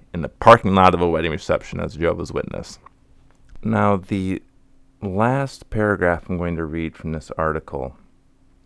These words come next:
is about what to do when you get an invitation for a wedding from somebody who isn't one of Jehovah's Witnesses. So we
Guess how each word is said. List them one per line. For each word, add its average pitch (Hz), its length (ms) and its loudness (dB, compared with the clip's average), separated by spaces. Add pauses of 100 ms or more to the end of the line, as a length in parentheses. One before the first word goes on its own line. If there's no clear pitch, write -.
(360)
is - 120 -16
about 90 340 0
what 110 260 -2
to 139 100 -6
do 73 600 -6 (480)
when 85 240 -4
you 101 280 0
get 80 420 -2 (500)
an 85 120 -4
invitation 107 1000 -2 (1000)
for 107 240 2
a 131 60 4
wedding 82 560 0 (220)
from 85 680 0 (320)
somebody 80 680 -4 (560)
who 82 200 -6
isn't 85 540 -4
one 82 220 -4
of 78 100 -6
Jehovah's 80 360 -4
Witnesses. 73 500 -10
So 87 200 0
we 87 340 -4